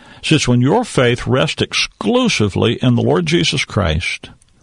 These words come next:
to be the Savior that he died for you to be and rose again to give you, when you do that, God saves you that instant. He takes you and he puts you into his Son. He had done,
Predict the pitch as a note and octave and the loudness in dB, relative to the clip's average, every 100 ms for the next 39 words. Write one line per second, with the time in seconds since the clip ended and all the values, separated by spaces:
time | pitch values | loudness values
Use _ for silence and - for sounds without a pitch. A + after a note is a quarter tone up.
0 | _ - - - - B2 B2+ G#2+ G#2 - | _ -20 -20 -12 -2 2 2 2 0 0
1 | D#3+ F3+ F3 D3 A2 F#2+ G2 C3 D#3 C3 | 0 0 0 0 0 0 0 0 0 -2
2 | B2+ C3+ B2+ A2+ A2 A2+ G2 A#2 A#2 G2+ | 0 0 0 0 0 2 2 0 0 0
3 | A2 G#2 G2 A2 G#2 G#2 - - - - | 0 2 2 2 0 -2 -8 -20 -20 0
4 | A#2 A2 G2+ B2 F#3 - D#3+ - G#2+ F#2+ | 4 4 4 2 2 0 -2 -2 -2 -2
5 | F#2 - C#3 E2+ F2+ F2+ F#2 G2 - - | 0 -2 -2 0 -2 -2 -2 -4 -8 -12
6 | - - - - - - _ _ _ _ | -16 -18 -20 -20 -20 -20 _ _ _ _
7 | _ _ _ - - - - - - B2+ | _ _ _ -20 -20 -20 -20 -4 -2 2
8 | B2+ A#2+ - D#3+ - A2+ G#2+ F#2 _ - | 2 2 0 -2 2 2 2 -2 _ -2
9 | D3 - B2+ A#2+ - E3 E3+ E3 C#3+ - | 0 0 0 -2 0 2 2 0 0 0
10 | G3 A#2 G#2+ G#2+ A2+ - F3+ G#2 C#2+ C#2 | 0 2 0 0 -2 -2 -2 -2 -2 -6
11 | - - C3 A2 C3+ C#3+ | -10 -2 2 2 0 -4